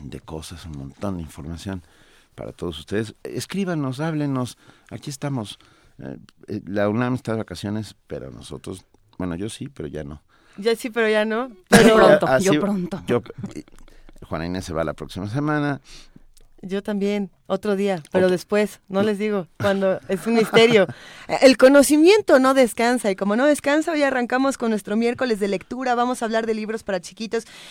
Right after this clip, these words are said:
Speaker 2: y agradecemos muchísimo a todos los que desde el día de ayer nos mandaron arroba P Movimiento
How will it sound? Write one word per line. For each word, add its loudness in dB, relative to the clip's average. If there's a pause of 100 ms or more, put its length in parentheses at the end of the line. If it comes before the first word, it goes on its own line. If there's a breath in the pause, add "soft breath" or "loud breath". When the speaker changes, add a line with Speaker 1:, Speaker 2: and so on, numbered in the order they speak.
(140 loud breath)
Speaker 2:
y 0
agradecemos 0
muchísimo -2
a -2
todos -2
los -4
que -2
desde -2
el -4
día 0
de 2
ayer 2
nos -2
mandaron 2
arroba 2
P -2
Movimiento 2